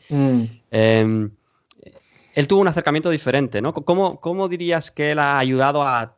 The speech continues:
Speaker 2: cambiar la apologética para hacerla más del, de nuestro siglo, del siglo veintiuno?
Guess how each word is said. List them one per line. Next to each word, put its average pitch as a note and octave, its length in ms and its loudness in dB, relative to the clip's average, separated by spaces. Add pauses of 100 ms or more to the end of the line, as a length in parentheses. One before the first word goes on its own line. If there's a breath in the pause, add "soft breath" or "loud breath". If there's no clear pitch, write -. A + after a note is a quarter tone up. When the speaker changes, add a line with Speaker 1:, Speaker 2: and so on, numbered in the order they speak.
(120)
Speaker 2:
cambiar A#2+ 500 0
la C3 140 -4
apologética C3 840 -6
para A2 140 -4
hacerla A#2 680 -6 (140)
más A2+ 240 -2
del, A2 440 -10
de A2 120 -8
nuestro G#2+ 280 -6
siglo, D3+ 280 -6
del G2+ 80 -6
siglo A2 180 -6
veintiuno? G#2 460 -6